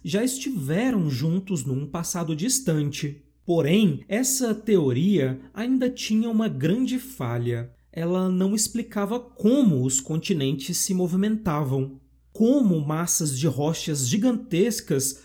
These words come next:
flutuavam pela superfície terrestre. O próprio Wegener morreu sem conseguir explicar isso,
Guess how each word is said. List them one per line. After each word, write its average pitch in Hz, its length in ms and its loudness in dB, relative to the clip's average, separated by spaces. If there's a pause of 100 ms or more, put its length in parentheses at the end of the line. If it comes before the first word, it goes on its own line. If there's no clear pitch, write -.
(140)
flutuavam 208 840 0
pela 147 340 -2
superfície 147 600 -6
terrestre. 120 800 -4 (400)
O 202 120 -2
próprio 240 420 -2
Wegener 139 760 0
morreu 196 680 4
sem 180 320 0
conseguir 208 440 -2
explicar 220 520 -4
isso, 165 480 -2